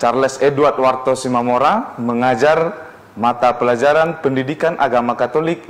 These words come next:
di S D Merlion School, Surabaya.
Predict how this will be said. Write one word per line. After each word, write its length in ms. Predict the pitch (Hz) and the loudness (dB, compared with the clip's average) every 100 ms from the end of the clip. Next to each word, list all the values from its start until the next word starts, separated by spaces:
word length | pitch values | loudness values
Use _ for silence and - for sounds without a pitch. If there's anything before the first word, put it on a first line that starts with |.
| 131 | -6
di 400 | 131 131 127 135 - - - | -4 -2 -4 -8 -20 -12 -2
S 240 | 127 - | -2 0
D 400 | 127 131 127 120 - | 2 4 4 0 -4
Merlion 640 | 120 113 120 131 139 135 131 | -4 0 2 4 4 2 -2
School, 640 | - - 143 135 135 127 - | -8 -2 0 0 -4 -8 -14
Surabaya. 720 | - 120 110 101 104 90 | -4 0 2 2 0 0